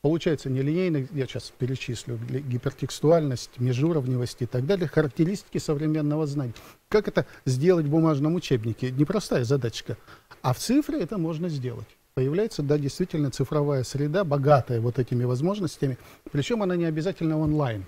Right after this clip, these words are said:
как мы понимаем, так ведь? М, это могут быть реальные группы школьников, которые, но которые работают с так организованным знанием. И мне представляется, это такая вот следующая задача,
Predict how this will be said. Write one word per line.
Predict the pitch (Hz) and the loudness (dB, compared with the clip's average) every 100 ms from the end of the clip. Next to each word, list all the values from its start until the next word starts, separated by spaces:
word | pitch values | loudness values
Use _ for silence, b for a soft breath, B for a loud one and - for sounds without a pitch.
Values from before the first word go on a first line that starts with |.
| - | -14
как | - - | -14 -6
мы | 120 | -4
понимаем, | - 131 127 117 107 107 | -2 -2 -2 -4 -6 -4
так | 147 165 | -4 -2
ведь? | 127 107 B B B B B | -4 -8 B B B B B
М, | 185 131 127 147 | -2 0 0 -2
это | 123 147 | 2 4
могут | 156 139 | 4 2
быть | 139 135 | 0 4
реальные | 147 170 156 123 | 6 6 4 0
группы | 123 156 180 208 165 - | 2 2 2 0 -2 -6
школьников, | - 170 185 185 - 156 - | 0 2 2 0 0 -2 0
которые, | 127 - 160 175 151 | -2 0 0 0 0
но | 139 | 2
которые | 160 151 254 214 | 2 2 0 2
работают | 156 139 139 214 208 160 | 2 2 2 0 2 -2
с | - | 0
так | 160 156 | -2 -2
организованным | 156 147 147 139 151 143 139 127 | -2 0 0 0 0 0 -2 -2
знанием. | 123 127 107 107 104 B B B - | -4 -4 -4 -8 -12 B B B -4
И | |
мне | 127 165 | 0 0
представляется, | 190 151 - 147 165 147 143 | -2 -8 0 0 2 0 -2
это | 143 | -2
такая | 143 143 151 139 | -4 0 0 0
вот | 135 | -4
следующая | - 175 143 127 - 120 | -2 0 0 0 -2 0
задача, | 143 190 226 170 | 0 -2 -4 -6